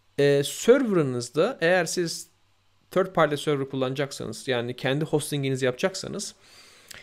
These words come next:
e, hostinginizi arkadaşlar mümkün mertebe database'inizde, hatta mümkün mertebe de hiçbir zaman diyeyim, hatta o kadar ciddi söyleyeyim, e, kredi kartı bilgilerini tutmayın. Eğer daha önce bu işi yapmadıysanız, çünkü esas para, hani da-, da-, daha çok ciddi para arkadaşlar e-commerce web siteleri projelerinden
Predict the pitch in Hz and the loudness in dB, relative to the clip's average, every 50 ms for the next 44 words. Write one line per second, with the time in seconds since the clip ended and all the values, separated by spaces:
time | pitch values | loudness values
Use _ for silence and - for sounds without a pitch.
0 | - - _ - 147 139 139 139 135 139 135 135 - 226 254 247 - 247 220 190 | -20 -16 _ -2 0 2 4 4 4 4 2 2 4 4 4 4 4 0 2 2
1 | 185 180 160 160 156 151 - 147 147 - 147 139 147 170 196 - - 247 190 160 | 2 2 4 2 2 2 2 -2 -2 0 -2 0 0 -2 -2 -2 -2 0 0 0
2 | 135 - - 131 127 131 165 202 214 196 165 147 139 135 127 123 127 135 180 170 | 0 0 0 -2 0 4 4 4 6 6 4 2 0 0 -4 -6 -4 -2 -2 -2
3 | 170 202 190 180 185 180 185 196 202 202 202 208 196 214 220 202 202 - 214 214 | 2 2 0 0 0 -2 0 0 2 2 2 2 0 2 0 0 0 -2 -2 0
4 | 165 156 135 127 123 127 123 117 117 123 120 127 127 - 127 127 - 143 139 127 | 0 2 2 0 -2 -2 -4 -4 -4 -4 -6 -8 -4 -4 -4 -2 0 0 0 -2
5 | 127 123 - 151 139 - 131 120 127 170 240 269 - - - - - - 139 - | -2 -8 -8 -8 -6 -4 -4 -2 -2 -2 -4 -6 -8 -12 -20 -20 -20 -20 -14 -6
6 | - 143 147 143 143 147 143 143 135 135 139 - 220 240 240 220 220 - 202 185 | -2 0 2 4 4 4 4 2 0 -2 -2 0 0 0 0 0 2 2 2 2
7 | 185 - 160 156 165 202 226 196 180 170 202 240 226 - 226 - - 107 78 - | 2 -2 -8 -4 -2 0 0 0 2 2 2 0 0 -4 -6 -6 -6 -8 -8 -8
8 | - _ _ - - - - - - - _ - - 185 214 226 214 185 208 214 | -12 _ _ -20 -20 -20 -20 -20 -20 -20 _ -2 4 6 8 8 8 8 8 6
9 | 214 202 190 190 180 202 214 208 - - 196 226 208 180 151 139 135 127 127 139 | 6 4 4 2 2 0 -2 -2 0 0 0 0 0 0 0 0 0 -2 -2 -2
10 | 147 185 214 214 - 190 180 - - - - - 226 214 220 - - 151 139 127 | -2 -4 -4 -4 -4 -6 -6 -4 -2 -2 0 0 0 -2 -2 -2 -2 0 0 2
11 | 123 127 131 131 143 143 156 147 - 170 175 160 - 160 170 190 185 170 139 - | 2 2 0 0 0 -2 -2 0 2 2 2 2 0 2 0 0 0 0 -8 -8
12 | 139 - - 226 220 - 156 139 139 139 139 131 127 143 - 226 - - 185 214 | -10 -8 -6 -4 -2 0 2 2 2 0 0 -2 -2 -4 -4 -8 -8 -6 -8 -6
13 | 208 - 208 196 196 190 190 - 160 175 185 185 - - 165 175 190 202 - - | -4 -2 -2 0 -2 -2 -4 -2 -4 -4 -4 -4 -6 -6 -4 -2 -2 -2 0 0
14 | 185 175 156 170 170 165 160 165 170 165 | 0 0 2 0 0 0 0 0 0 0